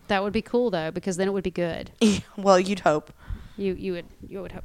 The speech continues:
Speaker 1: Okay, uh, have some feedback.
Speaker 2: Okay. Feedback me.
Speaker 1: We're, we're <laughs>
Speaker 2: Back my feet up. I don't know what that
Speaker 1: Right.
Speaker 2: was supposed to mean.
Speaker 1: I don't either, so, uh, Franzi.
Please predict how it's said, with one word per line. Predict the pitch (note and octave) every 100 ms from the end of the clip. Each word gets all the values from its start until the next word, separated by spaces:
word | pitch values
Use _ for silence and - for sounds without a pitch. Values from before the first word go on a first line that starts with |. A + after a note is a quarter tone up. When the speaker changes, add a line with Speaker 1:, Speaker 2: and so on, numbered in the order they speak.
| C#4+
Speaker 1:
Okay, | D#4+ C4+ G3
uh, | B3 C4 C4 C4
have | C#4 D4+
some | F#4
feedback. | D#4+ C#4+ B3 C#4 D4+ - B3
Speaker 2:
Okay. | A#3 A#3+ - -
Feedback | - C#4 A#3 G3+ F#3
me. | E3 -
Speaker 1:
We're, | G#3 G3+ G3+ - - - - -
we're | C4+
<laughs> |
Speaker 2:
Back | B3+ -
my | B3
feet | A#3 B3+ A#3
up. | A3 G3+ - - - _ _ - - _ -
I | G3
don't | F#3+
know | F#3+
what | F#3+
that | F#3
Speaker 1:
Right. | -
Speaker 2:
was | F3+
supposed | - D#3+ -
to |
mean. | E3 D#3+ E3
Speaker 1:
I | A3+ A3+
don't | A3 G#3+
either, | A3 G3 F#3+
so, | - F#3 F3+ F3+
uh, | - F#3+
Franzi. | - E4+ B4+ D#4+ D#4+